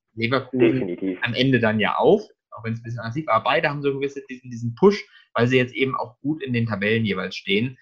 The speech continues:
Speaker 1: Ich glaube aber, dass es einfach ein Spiel ist, beide können mit einem Punkt leben. Ja, da wird am Ende, wenn man so in die zweite Hälfte schaut, je länger das Spiel dauert, so in gewisser Weise der Pragmatismus siegen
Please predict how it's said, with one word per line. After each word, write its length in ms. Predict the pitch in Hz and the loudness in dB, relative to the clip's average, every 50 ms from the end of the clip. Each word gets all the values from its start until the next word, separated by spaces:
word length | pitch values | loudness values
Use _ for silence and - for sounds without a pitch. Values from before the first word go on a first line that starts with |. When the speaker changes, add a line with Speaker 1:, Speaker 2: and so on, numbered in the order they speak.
| - - _ - | -20 -20 _ -16
Speaker 1:
Ich 120 | - - | -14 -4
glaube 380 | - 117 127 151 151 160 - - | 0 2 2 4 4 2 2 2
aber, 220 | 131 139 139 135 | 2 2 2 0
dass 180 | 117 131 131 - | -2 -4 -8 -10
es 60 | 135 | -6
einfach 200 | - - 123 127 | -4 -2 0 0
ein 80 | 123 117 | 0 -2
Spiel 220 | 120 - 143 135 | -2 -6 -6 -6
ist, 120 | 127 127 - - | -6 -6 -4 -2
beide 200 | 127 139 135 135 | 0 2 2 0
können 220 | - - 139 135 135 | 0 -2 -10 -10 -10
mit 160 | 135 135 - | -10 -8 -8
einem 160 | 127 120 - | -8 -8 -8
Punkt 200 | - 127 123 117 | -8 -8 -6 -2
leben. 520 | 104 107 120 131 135 139 135 131 131 - _ _ _ _ _ _ _ _ _ _ _ | 0 2 2 2 2 0 -4 -6 -8 -10 _ _ _ _ _ _ _ _ _ _ _
Ja, 120 | - - - 113 | -14 -8 -4 -4
da 140 | 117 110 117 | -2 0 0
wird 120 | 135 135 | 2 2
am 140 | 135 123 - - | 2 0 0 -2
Ende, 420 | - 123 139 151 147 151 147 135 123 | -2 -2 0 4 6 6 6 6 6
wenn 100 | 123 131 | 2 2
man 120 | 131 131 | 2 2
so 60 | 131 131 | 2 2
in 60 | 127 | 2
die 80 | 123 120 | 0 -2
zweite 320 | - - 113 120 117 117 | -4 -2 -2 -2 -2 -2
Hälfte 400 | - - 107 117 131 131 - 135 131 | -2 0 0 0 0 0 -2 -6 -6
schaut, 320 | - - 113 117 120 120 | -4 -4 -2 -2 -2 -2
je 80 | 113 104 | -4 -8
länger 200 | 104 113 113 110 | -8 -6 -8 -8
das 100 | 107 - | -8 -10
Spiel 200 | - - 107 101 | -10 -8 -6 -4
dauert, 360 | 98 107 113 113 117 117 117 | -2 -2 -2 -2 -2 -4 -6
so 100 | 104 104 | -10 -14
in 80 | 104 - | -14 -16
gewisser 220 | _ 117 113 104 | _ -20 -16 -12
Weise 180 | 104 104 101 101 | -10 -10 -10 -10
der 120 | 101 - - | -12 -12 -12
Pragmatismus 680 | - 107 - - 110 101 - 123 117 - 110 104 - - | -14 -14 -12 -10 -12 -12 -12 -14 -18 -14 -14 -14 -12 -10
siegen 480 | 101 104 120 131 131 127 123 123 - | -10 -8 -4 -2 -2 -2 -4 -4 -8